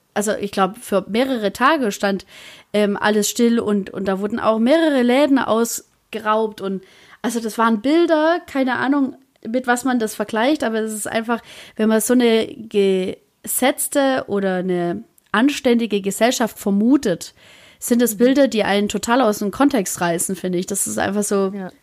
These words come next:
Speaker 1: man versteht's einfach nicht mehr, weil ich hab dann auch überlegt, äh, heute Morgen auch mit, ähm, Tobi gesprochen,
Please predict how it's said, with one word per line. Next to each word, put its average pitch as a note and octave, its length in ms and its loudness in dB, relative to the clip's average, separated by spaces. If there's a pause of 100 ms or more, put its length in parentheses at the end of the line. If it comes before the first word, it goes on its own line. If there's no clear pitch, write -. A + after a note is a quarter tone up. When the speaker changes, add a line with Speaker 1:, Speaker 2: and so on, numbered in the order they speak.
(400)
Speaker 1:
man G3 60 -8
versteht's D#4 560 -2
einfach G3 320 2
nicht F#3 220 0
mehr, F3+ 300 2
weil F#3+ 300 2 (520)
ich A#3+ 140 -4
hab A3 100 -2
dann G#3+ 160 2
auch C4 220 2
überlegt, C4 560 0 (120)
äh, G#3+ 200 0
heute G#3+ 220 -4
Morgen A3 300 0
auch A3 220 0
mit, G#3 380 -6
ähm, F3+ 440 -6 (580)
Tobi B3+ 300 0
gesprochen, G3+ 540 -4